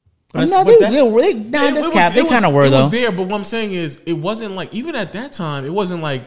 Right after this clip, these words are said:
Speaker 1: a one oh six and Park, or one oh six and Park wasn't at its peak if there was, but I don't think there was.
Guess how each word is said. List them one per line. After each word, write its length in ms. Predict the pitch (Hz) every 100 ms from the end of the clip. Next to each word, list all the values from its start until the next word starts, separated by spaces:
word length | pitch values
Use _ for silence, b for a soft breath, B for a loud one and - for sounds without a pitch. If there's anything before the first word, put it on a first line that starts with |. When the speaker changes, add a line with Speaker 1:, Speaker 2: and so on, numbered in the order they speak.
| b b b _ -
Speaker 1:
a 60 |
one 200 | 127 160
oh 80 | 151
six 260 | - 156 131
and 120 | 113
Park, 420 | 160 131 110 - _ _
or 120 | 139
one 120 | 160
oh 40 | 208
six 180 | 202 156
and 80 |
Park 220 | 131 143 139
wasn't 260 | 147 131
at 120 | 123
its 100 | 113
peak 240 | - 165 131
if 140 | 131
there 120 | 131 110
was, 180 | 117 113
but 60 | 123
I 40 |
don't 100 | 180
think 120 | 185
there 80 | 131
was. 380 | 117 120 104